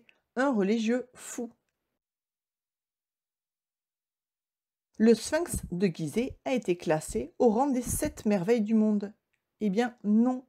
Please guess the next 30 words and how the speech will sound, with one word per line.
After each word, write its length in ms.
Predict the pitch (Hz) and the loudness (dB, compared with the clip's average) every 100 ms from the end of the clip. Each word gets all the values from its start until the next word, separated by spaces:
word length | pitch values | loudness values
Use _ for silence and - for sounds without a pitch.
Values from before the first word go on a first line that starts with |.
| _ _ | _ _
c'est 260 | - - 233 | -14 -6 -6
faux. 380 | - 247 247 _ _ _ _ _ _ _ _ _ _ _ _ _ _ _ _ _ _ _ _ _ _ _ _ _ _ | -2 -4 -4 _ _ _ _ _ _ _ _ _ _ _ _ _ _ _ _ _ _ _ _ _ _ _ _ _ _
À 120 | 262 277 | 2 4
l'époque 320 | 277 359 214 | 4 0 2
de 80 | 165 | 2
Ramsès 500 | 240 226 - 170 160 | 4 2 2 0 0
deux, 240 | 277 349 | -4 -4
de 220 | 190 277 | -6 -6
quelle 320 | 233 - 311 - | -6 -4 -6 -4
couleur 400 | 233 226 294 - | 2 2 2 -2
était 240 | - 262 247 | -4 -2 -2
la 120 | 156 | -4
peau 180 | - 247 | -4 -6
du 100 | 220 | -6
sphinx ? 600 | - - 214 208 - - - _ | -6 -2 -2 -2 -8 -20 -20 _
La 140 | 262 | -2
bonne 220 | 208 175 156 | 0 -2 -4
réponse 520 | 135 - 233 240 - | -6 -2 -2 -4 -2
est 80 | 220 | 0
la 100 | 196 | 0
réponse 500 | 147 147 226 233 - | -2 -4 -4 -4 -6
B, 340 | 185 165 226 226 _ _ | -6 -2 -2 -2 _ _
de 220 | 170 180 | -2 0
couleur 340 | 175 - 233 226 | 0 2 2 2
rouge. 460 | 196 208 208 185 196 _ _ _ _ - - - | -2 -2 -2 -4 -14 _ _ _ _ -20 -20 2
Alors, 380 | 294 320 370 - - - | 4 6 2 -2 -20 4
quel 160 | 294 | 4
est 120 | 311 | 6
ton 100 | 285 | 0
score ? 480 | 247 - 123 - - | -2 -4 -6 -6 -20